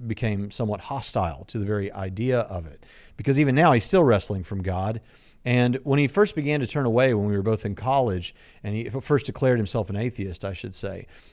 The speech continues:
I remember asking him, "Well, if that's true, if you really don't believe that Jesus is the Son of God, why don't you curse Jesus right now? Why don't you say, 'I don't believe in Jesus. Jesus is not Lord'?" And he said, "Well, I wouldn't say that. That's silly." And I said, "Well, yeah, but you believe it."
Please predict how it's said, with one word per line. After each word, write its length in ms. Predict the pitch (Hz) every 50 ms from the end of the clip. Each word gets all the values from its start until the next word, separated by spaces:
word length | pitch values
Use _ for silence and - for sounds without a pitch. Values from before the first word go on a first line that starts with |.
| _ -
I 40 | 107
remember 260 | 120 147 151 135 123
asking 460 | 120 135 151 147 - - 127 110 107
him, 360 | 98 110 107 98 92 90 87 - _ _ - _ - - _ _ _ _ _ _ -
"Well, 80 | 135
if 80 | 127 -
that's 200 | - 170 - -
true, 320 | - - 180 185 190 143 92
if 120 | 87 - -
you 100 | 147 139
really 180 | 143 147 139
don't 160 | 127 127 120
believe 520 | 110 120 107 117 151 143 95 87 92 - - _ _ _ - _ -
that 140 | - 113 104
Jesus 420 | 98 117 135 131 117 113 101 -
is 100 | 117 101
the 60 | 95
Son 220 | 95 - - 123 110
of 100 | 95 87
God, 280 | 113 120 135 139 117
why 100 | 101 113
don't 180 | 123 131 - -
you 60 | 117
curse 260 | - - 127 123 -
Jesus 460 | - - 127 127 135 131 104 - -
right 160 | 117 107 107 113
now? 320 | 113 113 117 - 104 - - - - _ _ -
Why 80 | - 123
don't 120 | 123 113
you 60 | 127
say, 160 | - - 139
'I 180 | 131 110 107 117
don't 220 | 120 120 120 127
believe 580 | 117 110 104 110 120 135 117 90 82 _ _ - -
in 160 | - 107 98
Jesus. 520 | 92 98 113 123 113 - - - 95 - - -
Jesus 400 | 113 110 120 120 117 107 - -
is 100 | 107 92
not 240 | 107 110 104 107
Lord'?" 320 | 110 110 123 120 101 85 - _ _ _ _ _ _ _ _ _ _ _ -
And 160 | 110 113 110
he 60 | 110 110
said, 180 | - - 143
"Well, 80 | 165 196
I 60 | 190
wouldn't 200 | 123 113 110 104
say 120 | - 104
that. 140 | 95 107 127
That's 200 | 147 165 147 -
silly." 440 | - - - 196 196 127 87 87 - -
And 120 | - 131
I 60 | 127
said, 160 | 113 - - 123
"Well, 80 | 117
yeah, 140 | 160 208 233
but 160 | 113 92 -
you 60 | 120
believe 340 | 101 98 95 107 160 214 190
it." 160 | - - -